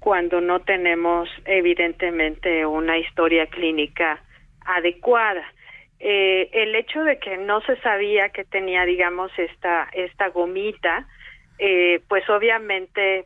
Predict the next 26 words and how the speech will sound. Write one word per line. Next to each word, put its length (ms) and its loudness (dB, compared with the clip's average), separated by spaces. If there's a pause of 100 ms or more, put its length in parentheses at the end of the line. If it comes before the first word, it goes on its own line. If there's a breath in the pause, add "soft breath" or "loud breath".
(140)
produjo 480 2
muchos 420 -10
problemas 600 0 (100)
para 220 0
poder 440 -6
llegar 420 0 (400)
a 200 0
un 260 -8
diagnóstico, 960 -4
pero 520 2
en 380 -2
este 260 -4
caso 320 -4
no 220 -4
podríamos 800 0 (440 soft breath)
expresar 640 -2
que 140 -2
necesariamente 1080 -2
era 240 -2
una, 380 -6
una 260 -6
persona 500 -4
adicta, 460 0
sino 240 -2
que 140 -2
simplemente 920 -2